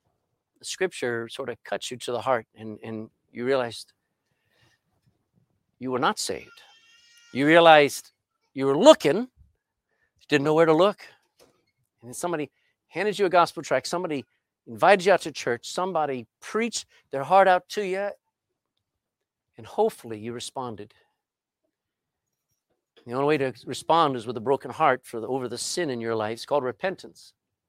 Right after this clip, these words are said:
And you respond by faith, crying out that Jesus would save you and that you believe that he's there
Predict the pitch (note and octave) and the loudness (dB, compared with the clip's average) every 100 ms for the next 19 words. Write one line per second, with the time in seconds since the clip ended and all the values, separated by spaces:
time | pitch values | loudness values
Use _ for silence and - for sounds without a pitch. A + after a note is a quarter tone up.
0 | _ _ _ _ _ _ _ _ _ _ | _ _ _ _ _ _ _ _ _ _
1 | A#2 A2+ G#2+ - D3 C#3+ B2+ A2+ - D3+ | -18 -14 -14 -8 -4 -2 -2 -4 -4 -4
2 | A#2 - C#3 C3+ C3+ C3+ A2+ A2 B2 A#2+ | -6 -8 -8 -6 -6 -8 -10 -14 -12 -12
3 | B2+ - B2 - A#2+ G2+ F#2+ F#2+ F#2 _ | -16 -18 -18 -14 -14 -14 -16 -20 -20 _
4 | _ _ _ _ _ _ _ _ A#2 - | _ _ _ _ _ _ _ _ -16 -10
5 | B2+ B2+ B2+ _ - A2 B2 C#3+ D#3+ E3+ | -8 -8 -12 _ -18 -12 -4 0 0 -2
6 | - - A2+ - C#3 E3 F#3+ | -6 -18 -16 -2 4 4 2